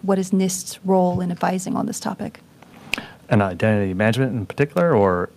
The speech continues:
Speaker 1: Uh, related to your research, yeah.
Speaker 2: Okay, to the research. Okay, so, um, we like to investigate how things could be useful. Um, in this, in particular, identity management obviously looks like it's gonna be useful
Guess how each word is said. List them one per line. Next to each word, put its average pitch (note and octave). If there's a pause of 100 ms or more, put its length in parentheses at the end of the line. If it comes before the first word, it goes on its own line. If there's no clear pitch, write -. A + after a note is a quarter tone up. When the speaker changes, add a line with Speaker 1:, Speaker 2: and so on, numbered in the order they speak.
Speaker 1:
Uh, G3
related G#3+
to -
your F#3+
research, -
yeah. A3
Speaker 2:
Okay, A2
to F#2
the G#2
research. F#2+
Okay, A#2+
so, A#2
um, G#2 (2500)
we D3+
like E3
to E3+
investigate G#2 (960)
how -
things G2+
could -
be F2+
useful. E2 (160)
Um, F#2 (120)
in F#2
this, G2+
in A#2
particular, G2+ (300)
identity A2
management G2 (220)
obviously G2
looks F2
like D#2+
it's F2+
gonna F2
be D#2 (240)
useful F2+